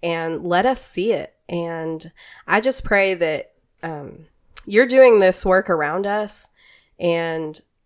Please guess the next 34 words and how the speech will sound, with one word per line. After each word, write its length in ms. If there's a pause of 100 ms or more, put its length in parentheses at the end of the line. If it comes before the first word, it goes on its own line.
(320)
I 140
pray 320
that, 380
that 240 (460)
we 220
want 340
to 120
be 80
a 60
part 400
of 120
it. 100
Your 200
work 240
is 120
gonna 140
get 160
done 400
either 240
way. 400 (580)
So, 220
Lord, 400
don't 360
let 260
someone 300
else 200
do 140
the 100
work 400 (220)
that 80
you've 200
appointed 400
to 120
me. 260